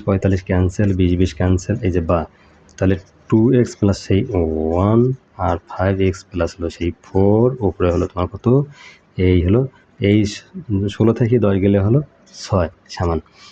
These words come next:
এখানে আসতে আসতে তিরিশ থেকে ছত্রিশ গেলে এই যে মাইনাস ছিল বড়, এই মাইনাস সিক্স, এখানে আসতে আসতে কত? এই যে ফাইভ এক্স প্লাস ফোর,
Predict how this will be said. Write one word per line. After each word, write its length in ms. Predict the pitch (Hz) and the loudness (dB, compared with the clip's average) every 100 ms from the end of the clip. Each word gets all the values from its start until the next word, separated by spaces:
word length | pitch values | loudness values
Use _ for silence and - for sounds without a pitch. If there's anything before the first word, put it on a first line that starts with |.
| _ _ 123 104 | _ _ -4 -2
এখানে 260 | 120 120 120 | 2 2 2
আসতে 140 | 110 120 | 0 -2
আসতে 180 | 107 123 | 0 0
তিরিশ 180 | 107 107 - | 2 0 2
থেকে 140 | 117 113 | 0 2
ছত্রিশ 260 | 101 - 107 | -2 0 2
গেলে 140 | 107 117 | 4 4
এই 40 | 101 | 2
যে 60 | 101 | 2
মাইনাস 260 | 92 95 98 - | 2 2 2 0
ছিল 100 | 101 98 | 0 2
বড়, 140 | 98 - | 2 0
এই 60 | 92 90 | -2 -2
মাইনাস 280 | 85 85 85 - | -2 -2 -4 -2
সিক্স, 200 | 104 - 92 | -2 -2 -4
এখানে 200 | 90 87 | -4 -4
আসতে 120 | 85 85 | -4 -8
আসতে 160 | - 90 | -8 -8
কত? 140 | 87 - 135 - - _ - | -4 -2 -4 -6 -20 _ -6
এই 80 | 92 | -2
যে 60 | 90 - | -2 -2
ফাইভ 240 | - 87 82 87 | -2 -2 -2 -2
এক্স 140 | 98 - | -4 -6
প্লাস 220 | 104 101 - _ | -2 -2 -4 _
ফোর, 300 | - 104 117 | -2 2 2